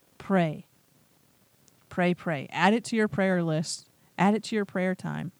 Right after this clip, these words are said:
Pray for our Supreme Court justices. Pray that this case God uses to change the way our country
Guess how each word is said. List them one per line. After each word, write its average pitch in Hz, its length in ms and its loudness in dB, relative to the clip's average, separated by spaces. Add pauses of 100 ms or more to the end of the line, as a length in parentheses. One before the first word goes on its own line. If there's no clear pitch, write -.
(180)
Pray 190 300 2
for 190 200 -4
our 175 180 -2
Supreme 175 340 -6
Court 170 220 -4
justices. - 480 -8
Pray 208 580 -2 (840)
that - 220 -6
this 214 240 0
case - 480 -10 (1800)
God 185 300 2
uses 165 580 -4 (100)
to 196 100 -2
change 214 880 -2 (680)
the 180 120 2
way 185 480 4 (220)
our 170 300 0
country 165 680 -4